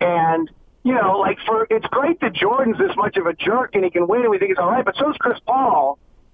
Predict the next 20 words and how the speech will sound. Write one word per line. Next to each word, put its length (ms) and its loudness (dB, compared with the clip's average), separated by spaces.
evidently, 560 2
from 140 0
all 200 2
reports, 480 0
and 80 2
he 100 2
hasn't 440 0
won, 400 0
and 200 0
instead 240 -2
he's 200 0
actually 280 -2
destroyed 480 0
a 40 0
bunch 200 -2
of 100 -2
franchises 640 -2
along 320 0
the 60 2
way. 280 2